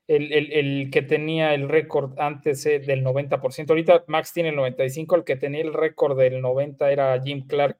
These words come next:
en el sesenta y tres, que se subió a nueve de diez podios. Y antes,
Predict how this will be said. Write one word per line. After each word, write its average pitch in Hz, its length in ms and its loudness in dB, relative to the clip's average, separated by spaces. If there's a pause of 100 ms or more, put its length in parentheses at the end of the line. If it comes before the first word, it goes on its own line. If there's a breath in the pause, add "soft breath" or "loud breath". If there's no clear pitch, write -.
en 135 160 -8
el 123 120 -10
sesenta 131 520 -6
y 131 100 -2
tres, 170 240 2
que 135 100 -10
se 131 120 -16
subió 135 360 -6
a 135 40 -4
nueve 139 380 -4
de 131 140 -6
diez 143 260 -8
podios. 196 540 2 (540 soft breath)
Y 156 140 0
antes, 185 500 2